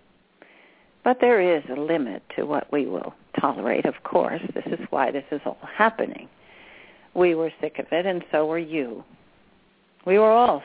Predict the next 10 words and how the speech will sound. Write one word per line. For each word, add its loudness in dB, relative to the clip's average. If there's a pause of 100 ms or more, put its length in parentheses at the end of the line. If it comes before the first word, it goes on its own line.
sick -10
of -14
it. -12 (220)
It -4
was -6 (100)
time -6
to -20 (160)
change. -14 (2000)
And 2
now, 0